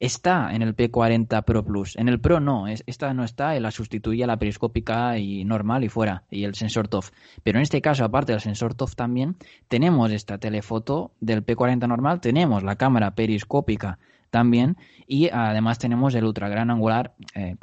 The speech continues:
cuarenta megapíxeles, que es, es la misma que tenemos en el P cuarenta Pro. Pero es curioso, eso sí, la diferencia entre ambos Pro y Pro Plus es el zoom directamente.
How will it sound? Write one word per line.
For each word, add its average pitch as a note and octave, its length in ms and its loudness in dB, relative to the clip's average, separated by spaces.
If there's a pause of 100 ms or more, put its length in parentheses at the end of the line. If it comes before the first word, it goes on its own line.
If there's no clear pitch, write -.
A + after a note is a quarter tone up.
(120)
cuarenta G2+ 280 -2
megapíxeles, A2 560 0 (240)
que G2 160 -2
es, G2+ 120 -6
es A2 160 -4
la G#2+ 120 2
misma A2 300 2
que A2 100 -2
tenemos G#2 380 0
en A2 40 -2
el G2+ 60 -4
P G2+ 100 -6
cuarenta G2+ 340 -2
Pro. A2 180 2 (180)
Pero A#2+ 160 2
es C#3 120 2
curioso, C3 480 0 (120)
eso C#3+ 220 2
sí, C3 100 2
la G#2+ 120 2
diferencia A#2 440 0
entre C3 420 0
ambos C3 280 0
Pro B2 360 0
y A#2 60 -2
Pro A#2 200 -2
Plus D#3 320 0 (240)
es A#2 180 0
el A2+ 140 2
zoom A#2+ 300 2 (140)
directamente. G#2+ 800 0